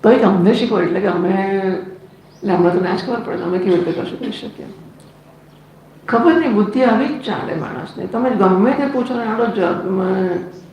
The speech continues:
ને બધી અંચૈયો ને કોને છેતરા માટે, શું, શેને માટે, કોને માટે કરીએ છીએ?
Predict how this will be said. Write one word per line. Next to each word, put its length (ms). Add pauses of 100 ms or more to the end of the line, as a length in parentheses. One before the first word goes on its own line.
(2000)
ને 100
બધી 260
અંચૈયો 680
ને 540
કોને 300
છેતરા 420
માટે, 260
શું, 280
શેને 240
માટે, 240
કોને 320
માટે 240
કરીએ 320
છીએ? 180